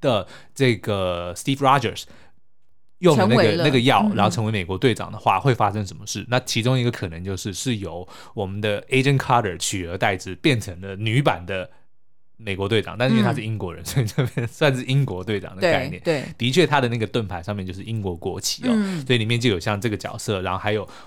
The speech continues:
Speaker 1: 我们看到《惊奇四超人》里面的惊奇先生，然后还有这个，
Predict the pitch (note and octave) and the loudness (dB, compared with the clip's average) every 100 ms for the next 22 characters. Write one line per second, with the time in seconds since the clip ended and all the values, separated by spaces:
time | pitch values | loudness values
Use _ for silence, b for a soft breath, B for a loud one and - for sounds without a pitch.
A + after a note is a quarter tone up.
0 | - G2 B2 A2+ G2+ C3+ C3 A2+ - G#2+ | -16 -10 -2 0 2 2 0 -2 -4 -2
1 | G2+ G2 E2+ E2 E2+ G2+ F#2+ F2+ A2+ F#2+ | 2 2 0 -6 -6 -4 -4 -4 -4 -6
2 | - F#2+ F#2 G#2+ F#2+ B B G2 G#2 F#2+ | -8 -6 0 0 0 B B -4 -2 -2
3 | G2 G2 F2 - G2+ G#2+ G2+ A2+ - | -4 -6 -8 -10 -10 -10 -12 -12 -12